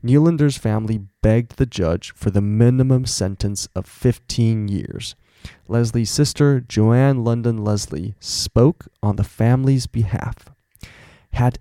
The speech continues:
any of us even slightly suspected foul play of any sort, we would not be here today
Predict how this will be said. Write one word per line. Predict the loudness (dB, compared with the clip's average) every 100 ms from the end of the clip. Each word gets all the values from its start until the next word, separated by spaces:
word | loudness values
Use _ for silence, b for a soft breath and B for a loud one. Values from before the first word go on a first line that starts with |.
| 2
any | 4 4 2
of | -2 -6
us | -10 -12 -8
even | -4 -2 -2 -4
slightly | -10 -10 -4 -2 -2 -2 -4
suspected | -4 -6 -2 -2 -2 -4 -6 -8
foul | -12 -4 0 2 0
play | -2 -4 -4 -6 -10 _ -10
of | -8 -2
any | -2 -2
sort, | -6 -8 -10 -12 -16 b b b b -2
we | 0 0 0
would | 0 0
not | 0 0 -2 -2
be | -2 -2
here | -4 -4
today | -6 -6 -6 -8